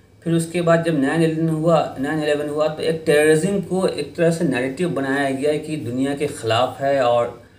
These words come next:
था, कुछ हद तक तो बढ़ ही गया था, तो पूरी nato उसके ख़िलाफ़ उतर गई। तो nato का उसमें interest भी था,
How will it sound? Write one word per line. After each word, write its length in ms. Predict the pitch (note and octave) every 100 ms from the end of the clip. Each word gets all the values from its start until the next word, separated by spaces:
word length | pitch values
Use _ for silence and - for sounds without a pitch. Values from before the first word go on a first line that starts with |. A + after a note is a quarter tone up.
| - _ _ _ _
था, 200 | - D3
कुछ 240 | D#3+ C#3
हद 80 | - E3+
तक 100 | -
तो 80 | -
बढ़ 140 | A#2
ही 80 | F3
गया 200 | D3 A2
था, 280 | - D#3+ D#3+ - - _ _
तो 60 | E3+
पूरी 300 | E3 E3 F3+
nato 320 | C3 B2+ D3+ F3+
उसके 240 | D#3+ D#3
ख़िलाफ़ 300 | B2+ G#2+ G2+
उतर 160 | G2 F#2
गई। 200 | - - - - - - -
तो 80 | D3+
nato 440 | B2+ B2+ C#3+ F#3
का 60 | E3
उसमें 320 | D3 D3 E3
interest 560 | - B2+ A#2+ C3+ C#3 -
भी 80 | A2
था, 260 | G#2+ G#2+